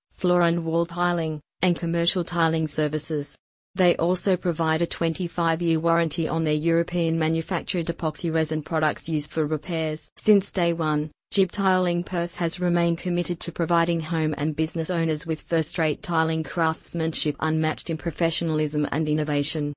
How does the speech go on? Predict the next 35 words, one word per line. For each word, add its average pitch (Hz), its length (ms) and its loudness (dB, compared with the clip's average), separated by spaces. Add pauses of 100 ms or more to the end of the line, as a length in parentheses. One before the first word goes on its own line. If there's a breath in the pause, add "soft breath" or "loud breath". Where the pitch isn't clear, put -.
A 185 80 2
satisfied 170 720 -2
customer 160 480 -2
said, 156 400 0 (240)
It 185 120 0
was 175 160 -2
a 180 60 -2
pleasure 170 320 0
to 175 160 -6
deal 165 300 2
with 170 240 0
all 165 160 4
concerned 165 520 0
at 143 140 -2
Jib 170 240 2
Tiling. 143 500 -2 (380)
Always 196 400 2
on 180 140 2
time 160 320 -2
from 165 180 -4
start 165 380 0
to 165 120 -8
finish. 160 540 -4 (400)
The 196 100 0
boys 196 380 2
that 185 200 2
did 180 140 2
our 175 80 2
job 170 240 0
were 165 120 2
very 165 320 4
professional 165 640 -2
in 156 140 0
their 151 140 0
work, 147 380 0